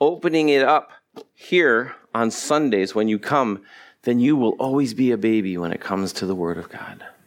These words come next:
You cannot eat a salad one day a week and claim to be a healthy eater. You gotta get that salad in there a couple times, three, four times. My,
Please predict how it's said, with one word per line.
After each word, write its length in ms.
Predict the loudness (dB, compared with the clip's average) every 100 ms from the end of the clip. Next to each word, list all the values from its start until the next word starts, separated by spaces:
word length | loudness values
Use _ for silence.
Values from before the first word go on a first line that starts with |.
| _ _ _ _ _ _ _ _ _ _ _ _ -20 -8
You 140 | -6 -2
cannot 520 | 0 0 2 0 -2 _
eat 300 | 2 2 2 -4
a 60 | -12
salad 680 | -6 0 2 4 2 0 -6 _ _ _ _
one 540 | -4 0 2 2 2 2
day 180 | 4
a 100 | 2
week 640 | 2 2 2 0 -6 -20 _ _ _ _ _ _ -8
and 160 | -6 -6
claim 480 | -2 0 2 2 0
to 140 | -6
be 320 | -2 2 4
a 80 | 2
healthy 500 | 0 -2 -2 -4 2
eater. 420 | 2 2 -2 -8 _ _ _ _ _ _ _ _ _ _ _ _ _ _ -10
You 80 |
gotta 240 | 0 4 4
get 260 | 2 2 2
that 180 | 2 2
salad 400 | 2 4 4 4
in 140 | 4
there 100 | 2
a 60 | 2
couple 320 | 0 0 0
times, 480 | 2 4 2 -2 -8
three, 300 | 0 2 2
four 260 | 2 0
times. 320 | 2 0 0 0
My, 160 | -2